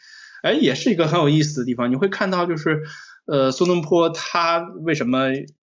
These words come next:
呃，能够脱颖而出，在中国这所有的这些群艺术，就是写诗的这些无数的这样，甚至可以说是有几，有几万人都在写诗，但是为什么苏东坡变成了就是宋代我们最喜欢的一个诗人？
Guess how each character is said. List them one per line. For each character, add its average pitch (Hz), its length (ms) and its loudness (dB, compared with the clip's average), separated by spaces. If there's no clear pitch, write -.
呃， 117 380 -6
能 127 100 -2
够 135 80 2
脱 165 160 0
颖 139 100 2
而 113 120 0
出， 123 100 -4
在 120 120 0
中 156 160 0
国 135 120 4
这 139 200 -4
所 147 160 -2
有 160 60 0
的 - 100 -2
这 127 80 -6
些 127 100 2
群 120 320 -6
艺 156 100 -2
术， 127 280 -4
就 120 120 -16
是 113 160 -12
写 110 220 -8
诗 - 220 -6
的 135 100 -2
这 120 120 -6
些 117 320 -6
无 117 180 -8
数 139 160 -6
的 113 180 -2
这 110 140 -4
样， 104 180 -8
甚 - 160 -8
至 110 80 -8
可 110 80 -6
以 104 60 -2
说 107 200 -6
是 101 260 -10
有 110 180 -10
几， 117 180 -16
有 110 160 -10
几 110 180 -12
万 117 140 -4
人 107 140 -6
都 110 80 -4
在 104 100 -6
写 92 220 -12
诗， - 240 -14
但 117 100 -14
是 117 140 -8
为 143 100 -4
什 131 80 -6
么 123 60 -6
苏 139 120 -12
东 139 120 -4
坡 131 360 -4
变 127 160 -2
成 117 100 -4
了 110 120 -4
就 113 80 -10
是 117 140 -8
宋 135 200 -2
代 127 80 0
我 110 80 -2
们 101 80 -6
最 135 140 0
喜 107 120 -6
欢 107 200 -6
的 104 180 -4
一 98 140 -12
个 98 420 -8
诗 - 240 -10
人？ 80 160 -10